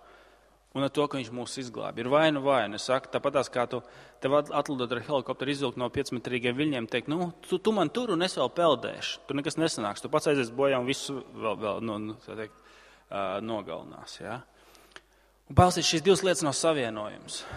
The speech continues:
Vai nu jūs tiekat pestīti no žēlastības, tikai to, ko Kristus izdara jūsu labā,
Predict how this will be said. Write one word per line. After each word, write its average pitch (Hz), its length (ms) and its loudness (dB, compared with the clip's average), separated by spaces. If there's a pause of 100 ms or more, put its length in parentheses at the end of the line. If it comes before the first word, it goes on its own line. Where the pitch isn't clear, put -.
(200)
Vai 151 160 8
nu 175 100 4
jūs 180 240 0 (200)
tiekat 147 280 0
pestīti 160 380 -2
no 143 100 2
žēlastības, 139 920 0
tikai 156 320 -2 (1000)
to, 147 160 0
ko 156 160 2
Kristus 156 460 -4
izdara 123 240 -4
jūsu 120 260 -6
labā, 110 380 -4